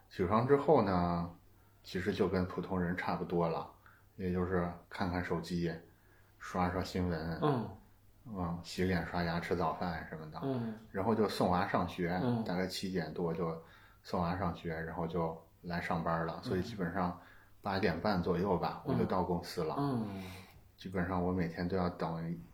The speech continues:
Speaker 1: 一个半小时，
Speaker 2: 才来。
Speaker 1: 大家，大家才来。<laughs> 对。
Speaker 2: 这就是高层跟你们的觉悟不一样，
Speaker 1: <laughs>
Speaker 2: 公司是自己的，
Speaker 1: 倒不是觉悟，倒不是觉悟不一样，
Speaker 2: <laughs> 就得早点来。
Speaker 1: 倒不是觉悟不一样，是，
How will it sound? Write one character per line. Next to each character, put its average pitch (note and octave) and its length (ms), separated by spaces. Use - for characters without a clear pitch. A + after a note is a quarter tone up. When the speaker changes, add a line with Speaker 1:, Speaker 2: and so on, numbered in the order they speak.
Speaker 1:
一 F2+ 140
个 F#2 100
半 F#2 200
小 F2 140
时， D#2+ 280
Speaker 2:
才 A#2+ 180
来。 - 20
Speaker 1:
大 G#2 80
家， A2 180
大 - 140
家 B2+ 180
才 A#2+ 240
来。 - 400
<laughs> - 500
对。 G2+ 160
Speaker 2:
这 D#3 100
就 C#3 120
是 B2+ 180
高 C#3 200
层 A#2+ 200
跟 D3 160
你 A#2+ 40
们 A#2+ 260
的 C3+ 80
觉 C#3+ 220
悟 E3+ 120
不 D#3 60
一 C#3 180
样， E3+ 200
Speaker 1:
<laughs> - 240
Speaker 2:
公 F#3 260
司 - 160
是 E3 260
自 - 120
己 B2 220
的， A#2 100
Speaker 1:
倒 B2+ 140
不 E3+ 120
是 E3 160
觉 A2 80
悟， A2+ 200
倒 - 0
不 - 20
是 - 0
觉 - 0
悟 - 0
不 - 0
一 - 0
样， - 0
Speaker 2:
<laughs> - 0
就 D3+ 60
得 D#3+ 140
早 C#3 140
点 C#3+ 140
来。 - 300
Speaker 1:
倒 A#2 100
不 G#2 140
是 G#2+ 120
觉 - 160
悟 A#2 160
不 A2+ 160
一 G2+ 160
样， F#2+ 280
是， F2+ 340